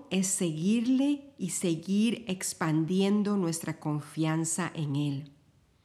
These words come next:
Los discípulos de Jesús se encontraron en esta semana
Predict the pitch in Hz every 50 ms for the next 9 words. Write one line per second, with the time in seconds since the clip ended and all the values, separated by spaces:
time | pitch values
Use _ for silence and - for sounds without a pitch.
0 | _ _ _ _ _ _ _ _ _ _ _ _ _ - 226 226 226 196 240 240
1 | 233 - - 285 294 294 - 339 349 349 311 285 277 269 - 214 196 - - -
2 | - 160 147 160 156 - - 196 180 180 175 - 180 170 170 160 165 - 185 202
3 | 208 226 226 247 262 277 269 254 - - 180 180 - - - - 208 226 220 -
4 | - 294 285 - - 302 285 233 185 151 151 156 151 156 156 -